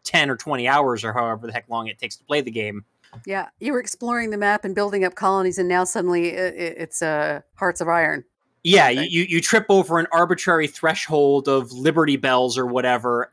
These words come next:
Speaker 1: uh, and then suddenly you have to fight off this, you know, massive invading army, even if none of the game up to then had involved building units or fighting wars at all.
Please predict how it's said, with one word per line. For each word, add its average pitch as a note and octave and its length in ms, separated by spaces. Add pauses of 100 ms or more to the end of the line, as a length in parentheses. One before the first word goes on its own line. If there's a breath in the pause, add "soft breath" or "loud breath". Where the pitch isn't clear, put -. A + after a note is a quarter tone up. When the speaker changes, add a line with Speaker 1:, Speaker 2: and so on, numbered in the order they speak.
(140)
Speaker 1:
uh, A#2+ 540
and C#3 180
then C#3 180
suddenly D3 580
you C#3 280
have C#3 220
to B2+ 260 (160)
fight - 460
off C#3+ 260
this, C3 300
you C#3 100
know, B2 140
massive C3 480
invading B2 480
army, C#3+ 360
even C3+ 440
if C3 320 (260 soft breath)
none D3 420
of E3+ 120
the E3+ 80
game D#3 280
up D#3 140
to D#3 100
then C3+ 220
had C3 180
involved C3 600 (180)
building D3+ 320
units C#3 320
or C3 80
fighting C3+ 460
wars B2 560 (120)
at B2 140
all. A2+ 340